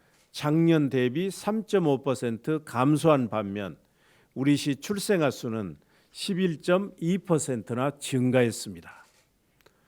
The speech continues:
삼 년 전부터 추진해왔던 만남, 결혼, 임신, 출생, 육아 돌봄, 일 생활 균형 등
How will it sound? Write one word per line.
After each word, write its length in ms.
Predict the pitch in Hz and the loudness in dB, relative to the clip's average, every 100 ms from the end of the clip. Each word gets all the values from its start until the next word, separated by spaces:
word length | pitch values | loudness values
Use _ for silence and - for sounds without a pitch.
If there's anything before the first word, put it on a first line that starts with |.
| _ _ _ | _ _ _
삼 320 | - - 196 | -8 0 4
년 200 | 226 226 | 8 8
전부터 460 | 185 180 165 170 165 | 6 4 2 2 0
추진해왔던 1000 | - 202 190 202 156 117 - 123 95 78 - | -2 -6 -2 2 4 2 0 -6 -6 -10 -12
만남, 800 | 117 135 151 156 156 156 156 156 - | 0 2 4 2 0 0 -2 -8 -12
결혼, 560 | - 139 139 123 95 - _ - | -2 2 2 2 -4 -14 _ -4
임신, 720 | 151 160 160 147 - 117 95 - | 2 4 4 0 -4 -6 -8 -16
출생, 720 | - 196 147 - 165 110 85 - _ - | -4 -4 -2 -4 -4 -4 -8 -18 _ -6
육아 300 | 139 139 160 | 0 6 6
돌봄, 520 | 151 131 113 107 87 76 _ _ _ - | 6 2 0 -4 -6 -10 _ _ _ -4
일 300 | 175 220 214 | 0 0 -2
생활 440 | - 165 156 147 | -2 0 0 0
균형 440 | - 127 123 113 | -4 -4 -4 -4
등 260 | 104 107 80 | -4 -6 -8